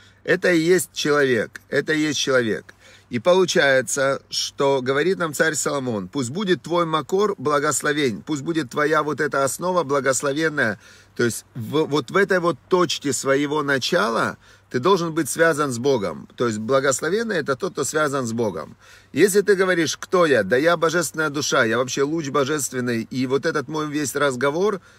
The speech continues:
это не я, это как раз, это моё, это мой интеллект. Он меня, этот мой внутренний разговор, он меня как бы и обслуживает, он меня, он мою душу обслуживает. А кто я? Я с Богом вообще божественная душа.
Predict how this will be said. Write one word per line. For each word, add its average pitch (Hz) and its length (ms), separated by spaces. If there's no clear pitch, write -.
это 175 280
не 165 140
я, 131 400
это 175 300
как 131 240
раз, 110 400
это 143 280
моё, 135 640
это 135 240
мой 139 200
интеллект. 127 520
Он 143 180
меня, 147 600
этот 135 160
мой 139 140
внутренний 143 480
разговор, 143 580
он 147 200
меня 143 360
как 135 200
бы 131 180
и 139 160
обслуживает, 110 920
он 143 220
меня, 143 560
он 131 180
мою 139 180
душу 135 320
обслуживает. 87 640
А 123 160
кто 175 260
я? 131 180
Я 143 280
с 135 80
Богом 151 380
вообще 127 340
божественная 123 560
душа. 120 500